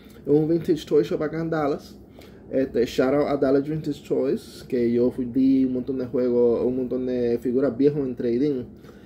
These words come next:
y me dieron bastante. So, y conseguí, y esta fue una de las figuras que conseguí, que yo llevaba tiempo buscándolo. Ahora, esto es de la serie de,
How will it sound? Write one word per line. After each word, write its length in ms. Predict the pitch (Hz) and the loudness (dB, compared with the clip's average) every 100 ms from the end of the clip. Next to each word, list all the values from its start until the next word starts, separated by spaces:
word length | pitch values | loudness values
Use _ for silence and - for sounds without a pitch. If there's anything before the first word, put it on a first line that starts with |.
| - - | -20 -10
y 40 | 117 | -4
me 120 | 110 | 0
dieron 240 | 120 123 | 2 2
bastante. 580 | 131 - 135 127 147 147 - - - - - - - | -2 0 -2 0 0 0 -4 -20 -20 -20 -20 -20 -20
So, 420 | - 135 127 123 | -8 -2 0 2
y 240 | 113 131 127 | 0 -2 -2
conseguí, 720 | 127 113 143 123 131 147 139 | -6 -4 0 4 4 6 6
y 40 | |
esta 160 | 131 151 | 4 2
fue 140 | 170 | 0
una 140 | 165 165 | 2 4
de 80 | |
las 100 | 165 | 4
figuras 340 | 165 165 165 170 | 2 2 2 0
que 140 | 175 | -2
conseguí, 460 | 185 180 190 214 269 | -4 -4 -2 -2 -2
que 120 | 156 | -2
yo 100 | 127 | 0
llevaba 360 | 135 139 147 147 | 2 4 2 2
tiempo 220 | 156 160 | -2 -2
buscándolo. 560 | 151 - 156 160 208 | -2 -2 -2 2 2
Ahora, 340 | 220 156 139 - | 4 2 0 2
esto 300 | 156 175 - | 2 2 0
es 80 | 202 | 2
de 80 | 196 | 2
la 140 | 180 | 2
serie 500 | - 190 185 180 156 | -2 0 2 4 6
de, 420 | 147 135 131 120 | 4 4 2 0